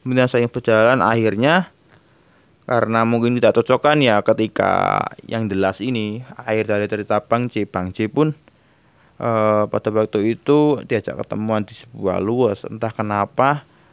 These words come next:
itu masih kadang marah, kadang apa, masih ya biasa soal percintaan, marah, senang, itu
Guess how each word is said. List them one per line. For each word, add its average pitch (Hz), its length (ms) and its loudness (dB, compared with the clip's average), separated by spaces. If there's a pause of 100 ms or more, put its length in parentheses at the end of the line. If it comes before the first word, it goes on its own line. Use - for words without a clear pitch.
(460)
itu 135 160 2
masih 113 480 -2
kadang 98 320 -6
marah, 131 320 0
kadang 101 320 -6
apa, 120 320 -6
masih 101 240 -10 (240)
ya 117 160 -6 (640)
biasa 120 480 -6 (160)
soal 117 240 -4
percintaan, 120 560 -6
marah, 117 640 -6 (640)
senang, 123 400 -4
itu 135 240 -8